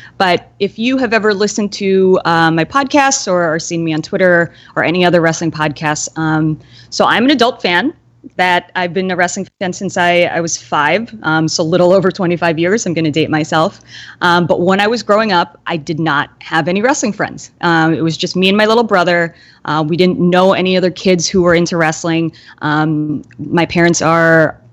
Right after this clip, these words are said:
are from the Philippines. They're immigrants. And so we weren't, we were pretty sheltered. We weren't, um, exposed to, you know, a lot of, a lot of, uh, regular cultural things that, that kids normally do. We didn't get to go to other people's houses and, and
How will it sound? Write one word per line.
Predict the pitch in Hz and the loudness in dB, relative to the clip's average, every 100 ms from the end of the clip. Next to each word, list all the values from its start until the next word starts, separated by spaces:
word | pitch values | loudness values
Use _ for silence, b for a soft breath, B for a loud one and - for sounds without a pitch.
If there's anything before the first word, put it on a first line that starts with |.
| - | -4
are | 165 160 156 - | 0 2 2 0
from | 196 175 | 0 0
the | |
Philippines. | 170 156 165 147 | -2 -2 -2 -2
They're | 143 | 0
immigrants. | 165 160 160 180 | 2 2 0 0
And | 160 | 0
so | 180 165 - B B - | 2 0 -2 B B -2
we | 214 | 2
weren't, | 190 214 | 2 2
we | 214 | 4
were | 240 | 2
pretty | 247 240 | 2 0
sheltered. | - 196 160 - - - | 2 0 -2 -8 -14 -8
We | 185 | -4
weren't, | 180 180 180 - | -2 -2 -4 -8
um, | 180 170 156 135 - - | -6 -4 -2 -4 -10 -10
exposed | - - 214 208 190 - | -10 0 4 4 2 -2
to, | - 202 202 196 - B B B B | -4 2 4 2 0 B B B B
you | 240 | 2
know, | 226 | 4
a | 226 | 4
lot | 214 214 | 4 2
of, | 202 190 - | 0 -4 -8
a | |
lot | 214 202 | -2 0
of, | 208 185 | -2 -2
uh, | 185 190 185 160 - _ | 0 0 0 -4 -12 _
regular | 196 208 196 196 196 180 156 - | -8 -4 -2 0 0 0 -6 -8
cultural | 208 - 196 | -6 -2 -2
things | 170 196 180 | -2 -2 0
that, | 180 165 | 0 0
that | 180 165 - | -2 -4 -2
kids | 190 156 | -2 0
normally | 180 175 170 | 0 2 2
do. | 156 170 | 4 4
We | 175 | 4
didn't | 175 | 2
get | 180 175 | 0 0
to | |
go | 170 | 2
to | 165 160 - | 2 2 0
other | 180 165 | 0 0
people's | 170 160 151 | 0 -2 0
houses | 196 185 185 170 160 | 2 2 2 0 0
and, | 151 - | -2 -2
and | 165 160 | -4 -4